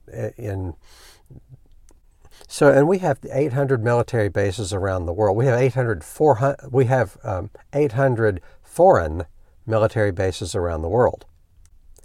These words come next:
So how many other foreign military bases are there around the world? I've heard something on the order of thirty. Thirty for-, so,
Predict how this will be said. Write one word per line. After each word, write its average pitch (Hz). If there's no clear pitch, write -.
So 135
how 202
many 175
other 123
foreign 120
military 117
bases 95
are 98
there 92
around 95
the 95
world? 92
I've 107
heard 127
something 131
on 113
the 98
order 104
of 85
thirty. 120
Thirty 147
for-, 131
so, 131